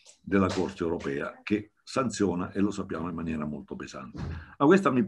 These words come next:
mi sembrerebbe un'iniziativa, eh, sicuramente non banale, eh, e soprattutto non semplice da realizzare, però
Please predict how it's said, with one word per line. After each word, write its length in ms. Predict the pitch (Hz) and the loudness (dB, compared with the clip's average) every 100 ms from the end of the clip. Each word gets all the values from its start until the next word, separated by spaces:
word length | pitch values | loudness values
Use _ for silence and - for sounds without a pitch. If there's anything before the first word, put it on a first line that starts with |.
| - | 2
mi 140 | 131 | 2
sembrerebbe 540 | 123 156 139 143 139 127 | 6 4 6 6 8 6
un'iniziativa, 880 | 127 120 - 127 139 131 110 104 - - - _ - | 4 4 6 6 10 10 8 6 0 -16 -20 _ -2
eh, 420 | 110 113 113 - - | 2 4 2 -2 -12
sicuramente 840 | - - 113 127 143 165 147 113 117 | -6 0 4 6 8 8 6 8 8
non 280 | 117 117 113 | 10 8 8
banale, 840 | 110 117 101 80 78 113 147 - _ _ - _ - - - | 8 8 8 6 6 6 4 0 _ _ -20 _ -20 -12 0
eh, 320 | 107 120 - | 2 2 2
e 80 | 107 | 2
soprattutto 960 | - 139 117 151 151 151 - 117 113 120 | 4 4 6 6 8 8 8 4 4 4
non 340 | 117 127 117 | 4 8 6
semplice 680 | - - 147 104 98 80 92 | 6 8 8 8 4 -2 0
da 120 | 90 | 2
realizzare, 720 | 101 127 156 123 117 123 101 98 | 2 6 6 8 6 6 4 2
però 640 | - 120 160 107 - - | 6 10 12 10 6 -8